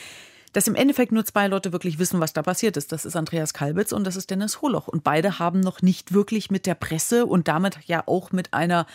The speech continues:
Parteiöffentlichkeit noch nicht geredet. Die hüllen sich in ziemliches Schweigen und wie das dann aussieht mit dem Mut der Wahrheit, den ja die A F D sonst immer gerne für sich reklamiert und auch bei anderen reklamiert, finde ich, da ist nicht wirklich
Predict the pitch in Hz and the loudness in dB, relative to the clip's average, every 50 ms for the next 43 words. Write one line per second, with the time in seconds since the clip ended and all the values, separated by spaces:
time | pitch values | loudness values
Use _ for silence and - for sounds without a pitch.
0 | - _ _ - - 175 - - - 254 302 339 - - 180 - 196 175 - - | -20 _ _ -6 -6 -6 -4 -4 -2 0 0 2 2 0 2 2 0 -2 0 -2
1 | 170 - - - 170 175 180 180 - 180 160 - - 175 175 - - - - 180 | -8 -8 -8 -4 -2 -2 -2 0 0 -2 -2 0 0 0 0 -2 -6 -4 0 0
2 | 160 131 135 139 151 165 202 233 - - - - - - - - 220 185 151 180 | 0 0 0 -2 0 0 0 -2 -2 -6 -16 -18 -18 -18 0 2 2 4 4 4
3 | 170 175 185 190 - 208 - - - 160 - 196 190 196 190 - 165 - - - | 4 4 2 2 0 0 -2 -2 -4 -2 0 0 0 0 0 -2 -4 -6 -2 -2
4 | 139 139 147 180 185 208 - 139 175 165 - - - - - - - - - _ | -2 -2 0 0 0 0 0 0 -2 -2 -4 -10 -18 -18 -18 -20 -20 -20 -20 _
5 | _ - 101 - - - - 117 127 170 175 202 220 196 190 180 - 175 156 - | _ -18 -16 -16 -16 -18 -18 -16 -10 0 4 4 6 6 4 4 4 2 2 4
6 | - 208 285 - 226 180 160 180 165 190 180 170 180 214 247 - 185 151 131 160 | 4 2 4 4 2 4 4 4 6 8 8 10 10 10 8 6 4 2 4 4
7 | 180 220 247 208 160 117 98 - - - - 156 160 156 147 151 156 156 147 80 | 4 4 2 2 0 -2 -2 -4 -6 -6 -2 -2 -2 0 0 -2 0 0 0 0
8 | 131 143 143 - 170 156 147 156 202 247 254 - - 190 170 156 147 160 151 151 | 0 -2 -2 -2 -2 0 2 4 2 2 2 0 0 0 0 0 0 0 0 0
9 | 156 131 139 - - 170 147 - 180 - - - - 165 - - 170 151 151 165 | 0 -2 -4 -4 -4 -2 0 0 -2 -2 -4 -8 -8 -8 -4 -2 -2 0 2 2
10 | 170 156 139 - - - 143 - - 123 - - 165 117 131 190 190 180 165 156 | 2 2 2 0 -2 -4 -2 -2 -2 -4 0 2 2 2 2 2 0 0 0 -2
11 | 139 156 151 160 156 156 165 175 185 185 - - 196 190 185 - 190 180 180 180 | -2 -4 -4 -2 -2 0 0 0 -2 -2 -4 -6 -6 -6 -2 0 0 0 0 0
12 | - - - 202 190 - - 185 - - 190 175 - | -4 -4 -4 -6 -6 -6 -8 -10 -8 -10 -14 -14 -14